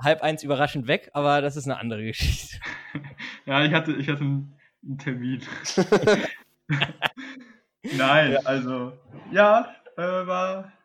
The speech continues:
Speaker 2: ziemlich, also hat Spaß gemacht.
Speaker 1: Ich hab übrigens, ähm, äh, Sebo, das hattest du ja, glaub ich, das hatte uns wer bei, ähm, äh, bei unserem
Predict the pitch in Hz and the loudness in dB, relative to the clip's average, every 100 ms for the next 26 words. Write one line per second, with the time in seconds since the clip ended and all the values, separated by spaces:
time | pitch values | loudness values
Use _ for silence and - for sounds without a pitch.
0 | _ _ - 170 160 160 156 - 139 160 | _ _ -10 -6 -4 -4 -6 -4 0 0
1 | 180 - 107 104 113 110 113 _ _ _ | -2 -6 -8 -8 -14 -16 -16 _ _ _
2 | _ _ _ _ _ - _ 170 202 196 | _ _ _ _ _ -20 _ 0 2 2
3 | 180 170 170 - - 151 151 160 - _ | 2 2 0 -2 -4 -4 -4 -8 -16 _
4 | _ - 139 139 139 139 139 _ _ _ | _ 0 2 4 4 2 0 _ _ _
5 | - 120 143 139 - 156 151 147 135 143 | -12 -4 -2 0 0 -2 0 0 0 -2
6 | 135 131 - - 131 139 147 - 139 127 | -4 -12 -16 -8 -6 -4 -4 -2 -2 2
7 | 127 123 123 - 117 117 117 110 - _ | 2 2 0 -2 -4 -2 -2 -6 -10 _
8 | _ _ _ _ _ _ 117 113 113 113 | _ _ _ _ _ _ -6 -2 -2 -2
9 | 107 - - 117 104 123 117 113 113 113 | -4 -8 -6 -4 -4 -4 -4 -6 -6 -10